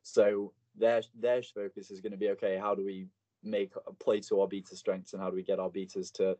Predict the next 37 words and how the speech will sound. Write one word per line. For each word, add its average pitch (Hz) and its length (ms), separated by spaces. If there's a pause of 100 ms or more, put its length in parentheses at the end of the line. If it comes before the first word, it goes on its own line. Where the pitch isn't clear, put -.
to 98 100
get 98 180
control? - 460 (440)
And, 104 220
and 101 160
the, 101 100 (180)
the 113 100
other 113 200
end, 98 160
it's - 120
gonna 101 160
be, 98 200
okay, 95 280
well, 95 300
how 110 200
do 104 60
we 101 140
break 101 260
down 98 200
the 98 60
team 98 280
when 95 160
they're 95 160
making 95 320
it 92 120
so 92 180
hard 95 200
for - 80
us 95 120
to 90 60
get 98 260 (220)
control? - 380 (520)
Um, 95 300
so - 140
yeah, 98 400
I, 107 60
I, 104 180